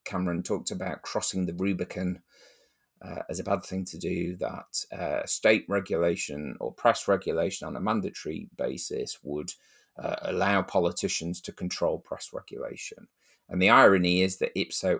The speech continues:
is actually controlled by politicians. There is,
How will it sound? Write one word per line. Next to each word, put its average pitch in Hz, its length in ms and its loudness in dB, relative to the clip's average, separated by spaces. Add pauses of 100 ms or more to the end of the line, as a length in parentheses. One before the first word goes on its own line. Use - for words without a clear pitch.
(100)
is 92 400 0
actually 87 720 -4
controlled 85 680 -4 (500)
by 80 640 -2 (140)
politicians. - 1080 -6 (2000)
There 92 420 8
is, 92 500 4